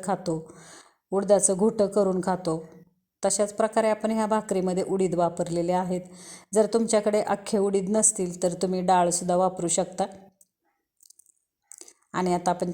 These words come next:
छान हे पीठ मळून घेऊया आणि भाकरी थापायला घेऊया.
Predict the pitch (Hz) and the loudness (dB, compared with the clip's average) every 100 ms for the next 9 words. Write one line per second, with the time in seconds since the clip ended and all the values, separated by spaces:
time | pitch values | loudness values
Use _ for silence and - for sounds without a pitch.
0 | - 214 214 226 226 208 202 202 196 190 | 0 0 0 -2 0 -2 0 -2 0 0
1 | 202 233 226 196 240 - - 185 180 180 | 2 2 2 0 -2 -8 -12 -6 -2 0
2 | 208 202 180 190 190 175 165 175 196 185 | 0 -2 -2 -2 -2 0 0 0 -2 -2
3 | 190 | -2